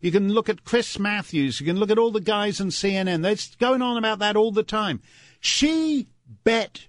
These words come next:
wrong this time. And it has blown up in her face.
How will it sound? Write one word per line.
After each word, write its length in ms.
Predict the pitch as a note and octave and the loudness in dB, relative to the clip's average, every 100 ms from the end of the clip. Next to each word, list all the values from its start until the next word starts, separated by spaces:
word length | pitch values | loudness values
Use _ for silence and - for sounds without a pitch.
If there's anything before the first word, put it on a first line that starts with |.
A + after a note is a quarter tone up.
| _ | _
wrong 680 | - D3 D#3+ F#3+ D#3+ A2 D2+ - _ | -2 2 4 2 0 -4 -10 -20 _
this 360 | G#2+ F#2+ - | -10 -8 -8
time. 400 | - F#2+ D2+ B1 _ _ _ _ _ _ _ _ | -8 -10 -12 -20 _ _ _ _ _ _ _ _
And 200 | D#3+ F#3 | -2 0
it 180 | G#3+ D3+ | 0 -2
has 480 | - - C#4 D4 G#3 | -4 0 0 0 -2
blown 360 | - D3 A2+ G2+ | -2 0 0 -2
up 220 | F2+ - | -8 -10
in 120 | F2+ | -12
her 200 | E2 F2 | -12 -14
face. 600 | - E2+ - - - - | -12 -16 -16 -16 -14 -14